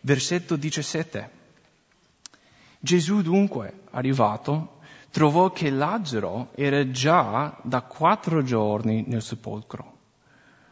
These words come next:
Or Betania distava da Gerusalemme circa quindici stadi, e molti giudei erano andati da Marta e Maria per consolarle del loro fratello. Come Marta ebbe udito che Gesù veniva, gli andò incontro,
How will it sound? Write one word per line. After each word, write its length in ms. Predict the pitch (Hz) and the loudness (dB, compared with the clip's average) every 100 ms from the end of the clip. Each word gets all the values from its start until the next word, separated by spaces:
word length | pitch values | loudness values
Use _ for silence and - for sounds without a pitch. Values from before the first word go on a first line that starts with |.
| _ _ _ - | _ _ _ -4
Or 140 | 131 | 0
Betania 500 | 117 - 131 147 123 | 0 2 4 6 4
distava 640 | 113 120 - 107 95 113 | 2 -2 -4 -2 -2 -4
da 160 | 117 110 | -4 -6
Gerusalemme 840 | 120 113 110 110 117 98 101 110 | -4 -4 -4 -4 -2 -2 0 -2
circa 420 | - 143 143 139 | -2 -4 -2 -2
quindici 460 | 127 - 160 180 127 | -4 0 0 0 -4
stadi, 500 | - - - 110 120 - _ _ - _ | -8 -8 -10 -10 -14 -16 _ _ -20 _
e 140 | - 139 | 0 4
molti 400 | 135 190 220 185 | 6 4 2 0
giudei 520 | 131 117 95 95 123 | 0 -2 -4 -6 -6
erano 340 | 127 123 113 | -4 -2 0
andati 500 | 107 107 127 170 185 | 0 0 0 0 -2
da 120 | 151 | -2
Marta 460 | 107 113 123 143 147 | -2 0 -2 -2 -6
e 60 | - | -4
Maria 560 | 107 110 107 107 113 - - - | -4 -4 -4 -6 -8 -14 -16 -8
per 140 | 131 | -6
consolarle 880 | - 110 107 117 139 - - 104 160 | -4 -4 -4 -2 -2 -4 -8 -10 -12
del 140 | - - | -14 -12
loro 240 | 101 110 | -10 -12
fratello. 580 | - - - 117 - - _ _ _ _ _ _ _ _ _ _ _ _ - _ - - - _ _ _ - | -16 -20 -18 -16 -16 -18 _ _ _ _ _ _ _ _ _ _ _ _ -20 _ -20 -20 -20 _ _ _ 4
Come 220 | 147 156 | 6 6
Marta 680 | 135 127 - 135 175 - - | 6 4 0 -2 -4 -8 -8
ebbe 220 | 123 113 | -4 -2
udito 580 | 110 107 127 135 - 98 | -2 0 2 0 -4 -10
che 120 | - | -10
Gesù 360 | 104 101 113 127 | -8 -4 0 0
veniva, 500 | 107 110 131 113 98 | 2 0 0 -2 -8
gli 160 | 113 | -8
andò 340 | 104 101 113 156 | -6 -2 0 2
incontro, 840 | 139 107 101 101 - 139 - | 2 0 0 -4 -8 -12 -16